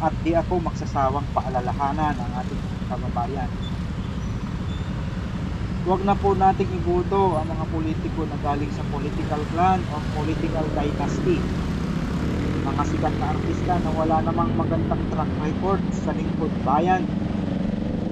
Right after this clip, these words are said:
At ngayon naman po ay isinasama ko na ang tinatawag na Manchurian candidate. Kahit itiyatanggi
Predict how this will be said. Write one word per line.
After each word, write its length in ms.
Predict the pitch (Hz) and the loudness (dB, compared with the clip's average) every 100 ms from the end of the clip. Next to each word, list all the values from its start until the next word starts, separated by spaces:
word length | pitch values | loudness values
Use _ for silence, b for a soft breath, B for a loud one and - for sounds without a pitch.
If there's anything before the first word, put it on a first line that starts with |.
| - - - - - - - | -2 -2 -2 -2 -2 -2 0
At 160 | 170 | 0
ngayon 240 | 208 208 208 | 2 2 4
naman 240 | 202 202 | 4 4
po 240 | - 208 196 | 4 4 4
ay 80 | - | 2
isinasama 560 | 175 175 170 160 175 170 | 0 0 0 2 2 2
ko 160 | 165 | 2
na 400 | 165 190 202 196 | 4 6 8 6
ang 80 | - | 2
tinatawag 560 | 160 - - 151 151 160 - | 0 0 0 2 2 0 0
na 160 | 147 | 0
Manchurian 560 | 135 - 170 160 151 156 170 | 0 0 0 2 0 0 -2
candidate. 560 | 147 147 - 147 - - - - - - - - - - - - - - - - - - - - | -2 0 0 0 0 0 -2 -2 -2 0 0 0 0 -2 -2 -2 -2 -2 -2 -2 -2 -2 -2 0
Kahit 240 | 135 160 165 | 0 0 0
itiyatanggi 580 | 165 170 175 175 170 | 2 2 2 2 2